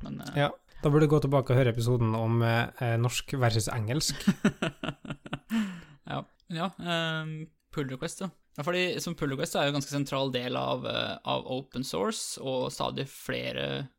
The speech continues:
Speaker 1: tar det jo inn i, i arbeidshverdagen sin, som en sånn arbeidsmetode.
Speaker 2: Mhm. Jeg så senest i dag noen som mente at du skulle jo pull requeste, selv om du var den eneste som jobbet på noe, så burde du pull requeste, og så reviewe dine egne, eh, koder.
Speaker 1: Ja,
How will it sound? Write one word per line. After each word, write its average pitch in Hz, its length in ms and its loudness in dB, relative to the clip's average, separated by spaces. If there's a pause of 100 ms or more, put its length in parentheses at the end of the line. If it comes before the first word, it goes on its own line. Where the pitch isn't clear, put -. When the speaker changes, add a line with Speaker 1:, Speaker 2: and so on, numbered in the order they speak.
(140)
Speaker 1:
tar 131 200 -2
det 127 100 0
jo 127 120 -6
inn 127 260 -2
i, 127 460 -6 (240)
i - 100 -6
arbeidshverdagen 127 680 -2
sin, 185 200 0 (200)
som - 140 -10
en 139 100 -2
sånn 131 160 -6
arbeidsmetode. 131 680 -6 (280)
Speaker 2:
Mhm. 147 360 4 (640)
Jeg 147 100 2
så 151 240 6
senest 143 360 6
i 123 60 0
dag 127 320 4
noen 127 220 -2
som 123 100 2
mente 120 240 2
at 113 140 0
du 117 80 -2
skulle 117 240 0
jo 110 160 0
pull 120 260 0
requeste, 113 400 -2
selv 123 200 2
om 120 60 4
du 120 100 4
var 117 180 6
den 120 80 0
eneste 120 260 2
som 117 140 4
jobbet 120 240 2
på 131 60 -4
noe, 180 220 -2
så 156 140 -2
burde 127 160 2
du 117 60 -4
pull 120 160 2
requeste, 117 340 0
og 156 60 0
så 135 100 4
reviewe 117 480 6
dine 113 200 2
egne, 110 500 0 (180)
eh, 117 260 -4
koder. 127 320 2 (720)
Speaker 1:
Ja, 240 180 0